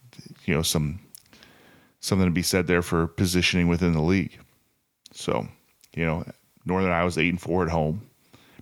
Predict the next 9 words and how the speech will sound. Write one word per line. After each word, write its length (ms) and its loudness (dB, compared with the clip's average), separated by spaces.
Bradley's 520 0
been 400 0
mediocre 640 0
on 120 0
the 100 0
road. 400 -2
And 340 -2
then 360 0
Sunday, 640 0